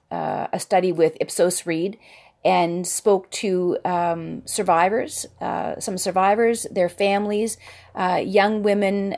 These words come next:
uh, between the ages of twelve and sixteen, um, uh,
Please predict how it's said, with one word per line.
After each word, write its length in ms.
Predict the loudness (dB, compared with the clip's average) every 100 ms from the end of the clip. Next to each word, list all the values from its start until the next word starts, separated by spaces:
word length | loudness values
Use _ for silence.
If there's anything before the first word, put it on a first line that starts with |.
| -4
uh, 580 | -2 -2 -2 -2 -4 -8 -14 -10
between 300 | -8 -4 -2
the 100 | 0
ages 220 | 0 -2
of 160 | -4 -6
twelve 320 | 0 0 0
and 120 | -4
sixteen, 720 | -6 -8 -8 -10 -4 -2 -2 -6 -12 -20 -10
um, 400 | -2 0 0 -4 -10 -18 _ -6
uh, 260 | -4 -2